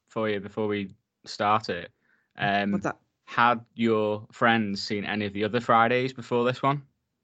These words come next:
Speaker 1: Or had they seen this movie before?
Speaker 2: They had seen the first one.
Speaker 1: Mm-hmm.
Speaker 2: I think they've seen Freddy versus, uh, two,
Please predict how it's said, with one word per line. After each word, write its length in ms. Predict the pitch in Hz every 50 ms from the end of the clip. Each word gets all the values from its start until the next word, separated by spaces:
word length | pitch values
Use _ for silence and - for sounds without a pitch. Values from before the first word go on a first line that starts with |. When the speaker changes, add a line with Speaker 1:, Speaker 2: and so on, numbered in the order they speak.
| _ _ _ _ _ _ _ _ -
Speaker 1:
Or 120 | 110 107
had 200 | 104 - 107 -
they 80 | 107 107
seen 240 | - - 113 107 107
this 160 | 104 - -
movie 220 | 107 107 107 107
before? 360 | 101 120 120 - 127 123 131 131 _ _ _ _ _ _ _ _ _ _ _ _ _ _ -
Speaker 2:
They 180 | 175 190 196 208
had 140 | 214 214
seen 220 | - - 269 269 277
the 60 | 269
first 440 | 262 - 220 208 202 214 196 - -
one. 520 | 170 151 143 143 135 127 131 143 151 151 147 _ - - - _ _ _ _
Speaker 1:
Mm-hmm. 280 | - 113 113 113 104 98 98 98 _ _ _ _ _ _ _ _ _ _ _ _ _ _ _ _ _ _ _ _ _ - _ -
Speaker 2:
I 120 | 165 180
think 280 | 185 202 202 214 214 208
they've 180 | 214 196 180
seen 260 | - - 190 180 170 170
Freddy 240 | - 196 180 180 180
versus, 520 | 160 165 165 165 - 156 156 156 170 - - - - -
uh, 260 | - 170 151 135 131 139 -
two, 240 | - - 269 247